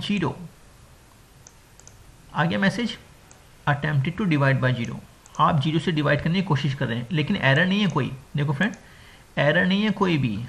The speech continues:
हमने इसको handle कर लिया है, Program में कोई भी error नहीं है। पहले error आई थी, error नहीं है। देखो friend, मैं आपको debug करके दिखा देता हूँ।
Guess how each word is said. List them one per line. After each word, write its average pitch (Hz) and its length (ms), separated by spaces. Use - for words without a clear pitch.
हमने 160 180
इसको 190 180
handle 160 260
कर 175 120
लिया 123 240
है, - 120
Program 160 300
में 190 140
कोई 175 200
भी 190 140
error 147 300
नहीं 143 280
है। 143 180
पहले 147 320
error 156 300
आई 180 120
थी, 226 240
error 147 240
नहीं 127 180
है। 131 160
देखो 170 160
friend, 208 200
मैं 185 80
आपको 185 180
debug 143 280
करके 175 200
दिखा 165 220
देता 147 200
हूँ। 226 160